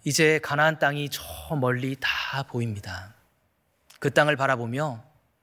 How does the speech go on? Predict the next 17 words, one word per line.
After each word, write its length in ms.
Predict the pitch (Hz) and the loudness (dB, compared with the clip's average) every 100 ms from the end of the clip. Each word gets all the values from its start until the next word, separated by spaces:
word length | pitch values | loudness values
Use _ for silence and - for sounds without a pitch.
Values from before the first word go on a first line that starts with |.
| _ _ _ | _ _ _
모세는 640 | 127 127 131 117 135 110 - _ _ _ _ _ | -2 0 0 0 -4 -8 -12 _ _ _ _ _
"하나님, 560 | 135 127 127 147 117 - _ _ _ _ _ _ | 0 2 2 0 -2 -8 _ _ _ _ _ _
정말 560 | - 151 165 175 170 - _ | -6 0 2 2 0 -12 _
그 120 | - | -8
땅에 260 | - 160 156 | 0 0 0
가고 280 | - 117 143 | -4 -6 -8
싶어요." 540 | - 127 120 120 120 - _ _ _ - | -6 -4 -2 -4 -6 -14 _ _ _ 0
라고 200 | 127 123 | 0 0
고백했죠. 680 | 117 117 110 - 131 175 220 _ _ _ _ - - - - - - - | -2 -6 -6 -6 -4 -4 -6 _ _ _ _ -20 -20 -20 -18 -18 -20 0
그런데 280 | 165 175 175 | 2 4 2
그 160 | 180 | 2
땅을 260 | 208 190 190 | 4 4 2
바라보고 400 | 156 170 160 165 | 2 2 2 2
하나님 320 | 190 196 180 | 2 2 2
앞에 240 | 143 151 | 0 0
부름받았을 600 | 147 143 151 135 127 - 117 | -2 -6 -4 -2 -2 -6 -8
때 440 | - 113 117 | -6 -6 -8